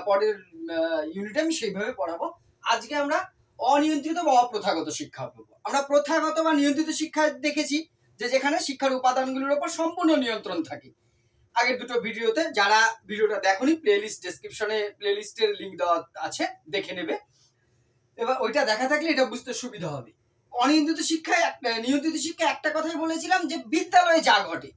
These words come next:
সেটাই নিয়ন্ত্রিত শিক্ষা। আজকে আমরা অনিয়ন্ত্রিত, নিয়ন্ত্রিতর বিপরীত অনিয়ন্ত্রিত, প্রথাগতর বিপরীত অপ্রথাগত। এই অনিয়ন্ত্রিত বা অপ্রথাগত শিক্ষা আজকে আলোচনা করছি। অপ্রথাগত শিক্ষা কি?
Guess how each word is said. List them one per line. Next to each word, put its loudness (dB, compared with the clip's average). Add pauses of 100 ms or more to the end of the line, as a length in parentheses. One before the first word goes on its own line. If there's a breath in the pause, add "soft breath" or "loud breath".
সেটাই 0
নিয়ন্ত্রিত 2
শিক্ষা। -8
আজকে -4
আমরা 0
অনিয়ন্ত্রিত, 0
নিয়ন্ত্রিতর -4
বিপরীত -2
অনিয়ন্ত্রিত, 0 (340)
প্রথাগতর -2
বিপরীত -2
অপ্রথাগত। 0 (380)
এই 0
অনিয়ন্ত্রিত 2
বা 4 (100)
অপ্রথাগত -2
শিক্ষা -6
আজকে 0
আলোচনা -2
করছি। -2
অপ্রথাগত -2
শিক্ষা -8
কি? -10